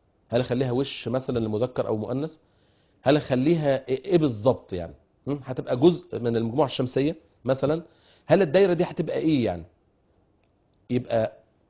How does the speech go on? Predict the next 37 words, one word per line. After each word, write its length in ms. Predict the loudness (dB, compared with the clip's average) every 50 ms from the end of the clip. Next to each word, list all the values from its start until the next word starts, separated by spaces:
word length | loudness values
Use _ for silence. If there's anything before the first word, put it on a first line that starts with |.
| 0
اوراق 380 | 2 4 6 6 6 4 4 0
وحط 260 | -4 -6 -6 -6 2
دايرة 220 | 4 6 6 6 4
في 100 | 0 -2
النص 300 | -2 -4 -4 -4 -8 -6
كده 240 | -4 -4 -4 -4 -6 -8
وخليه، 520 | -8 -2 0 0 2 2 2 2 2 0 -2 -8 -18 _ _ _ _
آه، 40 | 0 0
يفكر 440 | 2 2 2 2 0 2 0 -4 -6
يعني. 160 | -6 -8 -14 _ _ _ _
طيب، 160 | 0 0 0 -2 -4 -12 _ _ _
تسأله 280 | -10 -6 -2 0 2 2
سؤال: 280 | 2 2 2 2 2 0 -2 -6 -14 _ _ _ _ _ _ _ _ _ _ _ _ _ _ _ _ _ _ _ -2
"ايه 60 | 0 2
اللي 100 | 4 4
يحصل 260 | 2 2 0 2 4
لو 100 | 4 4
انت 140 | 2 0 0
تهت؟ 420 | 0 0 0 0 -4 _ _ -20 -20 _ _ _ _ _ _ _ _ _ _ _ _ _ _ _ _ _ _ -2
لو 120 | 0 0
تهت 300 | 2 4 2 2 2 2
ممكن 280 | 0 0 0 0 -4 -8
تتصرف 400 | -6 -2 0 0 0 0 -2 -4
ازاي 340 | -4 0 2 4 4 4 2
يعني؟ 160 | -2 -8 -12 -16 _ _ _ _ _ _ _ _ _ _ _ _ _ _ _ -20 -20 -20 _ _ 2
طب 120 | 2 4
ايه 60 | 6 6
اللي 120 | 6 6
يحصل 240 | 6 6 4 2 2
لو 60 | 2
دخلت 280 | 2 2 0 0 2 2
مطعم 300 | 0 0 0 0 0 0
وفجأة 340 | 2 2 2 2 2 -2
ما 80 | -4 -4
لقيتش 200 | -4 -4 -2 -2
معاك 160 | -2 -4 -4 -4
فلوس؟ 440 | -6 -6 -6 -6 -8 -14 -20 -20